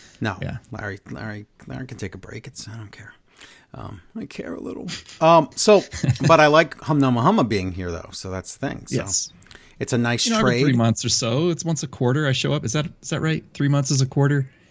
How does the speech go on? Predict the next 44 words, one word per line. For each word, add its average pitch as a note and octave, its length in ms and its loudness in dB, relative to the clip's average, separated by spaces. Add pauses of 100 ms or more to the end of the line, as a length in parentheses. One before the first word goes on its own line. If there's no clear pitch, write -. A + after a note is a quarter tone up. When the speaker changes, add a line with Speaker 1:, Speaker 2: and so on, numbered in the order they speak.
(100)
Speaker 1:
It's, C3+ 320 -2
uh, C#3+ 380 6 (100)
I C3 60 -2
Speaker 2:
Three, C#3 80 -2
twenty-five C#3+ 260 4
Speaker 1:
think. - 240 2
Speaker 2:
Since, - 560 -2 (360)
twenty-five C#3 440 2
minutes B2+ 360 2
is C3 140 -2
a B2+ 60 -2
quarter B2+ 360 0
of A#2 80 0
an A#2 100 -2
hour, A#2 320 0
right? A#2+ 280 -4 (120)
Three C3 220 0
months A#2 320 -2
is G#2+ 80 -2
a G#2+ 60 -2
quarter A2 300 0
of G#2 80 0
a G#2 40 0
year. G2+ 180 -2
Yeah, C3+ 180 2
that's C3 180 -2
right. A2 80 0
Speaker 1:
Yeah. C4 280 0 (960)
Speaker 2:
Okay. G#2+ 240 -2 (420)
Speaker 1:
Yeah. B2+ 260 -2 (220)
Speaker 2:
So, A2+ 260 2
Speaker 1:
I - 20 0
think G#2 180 -4
that's - 140 -16
how G#2 100 -4
that G2 120 -6
works. G#2 260 2
Speaker 2:
um, F#2+ 200 -6 (380)
every F3 160 2
once F#3 240 0
in C#3 60 0
a - 20 0
while, G2+ 140 -2
yeah. G#2 220 0